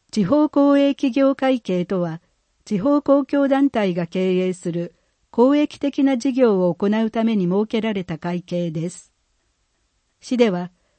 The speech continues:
次の四会計を設けています。各会計とも収益的支出と資本的支出を合計した額。水道事業、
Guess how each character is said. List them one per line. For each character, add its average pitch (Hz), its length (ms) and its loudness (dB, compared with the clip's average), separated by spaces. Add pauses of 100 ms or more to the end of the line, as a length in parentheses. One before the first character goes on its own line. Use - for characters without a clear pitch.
(120)
次 247 240 2
の 247 120 4
四 208 240 2
会 294 240 0
計 208 260 0
を 175 100 0
設 208 200 0
け 185 140 -4
て 175 120 -6
い 160 120 -2
ま 156 200 -4
す。 - 240 -20 (1120)
各 - 280 -6
会 208 200 0
計 196 260 -2
と 190 120 -2
も 180 300 0
収 254 260 0
益 277 220 -2
的 247 260 0
支 208 160 -6
出 - 300 -16
と 190 280 -2
資 185 200 -4
本 254 180 2
的 240 260 -2
支 208 160 -6
出 - 240 -4
を 208 100 0
合 208 220 -2
計 226 260 -4
し - 100 -16
た 214 120 -6
額。 180 380 -10 (1600)
水 269 300 2
道 285 240 2
事 254 160 -2
業、 170 420 -4